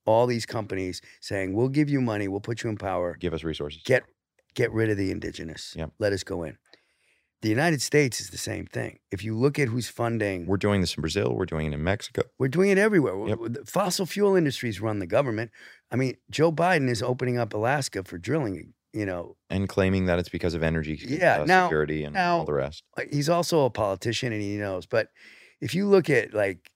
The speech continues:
Speaker 1: the, the climate deniers like Ted Cruz, Marco Rubio,
Speaker 2: Ugh.
Speaker 1: all,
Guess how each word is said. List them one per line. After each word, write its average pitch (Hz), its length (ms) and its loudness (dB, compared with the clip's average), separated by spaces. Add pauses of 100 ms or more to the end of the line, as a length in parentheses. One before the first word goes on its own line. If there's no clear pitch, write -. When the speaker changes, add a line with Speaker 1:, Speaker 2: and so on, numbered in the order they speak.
(120)
Speaker 1:
the, 110 180 -10
the 110 100 4
climate 131 380 2
deniers 98 460 -2
like 92 180 -6
Ted 95 240 -4
Cruz, 87 480 -8 (160)
Marco 98 280 -4
Rubio, 90 560 -4
Speaker 2:
Ugh. 78 140 -6 (240)
Speaker 1:
all, 127 400 2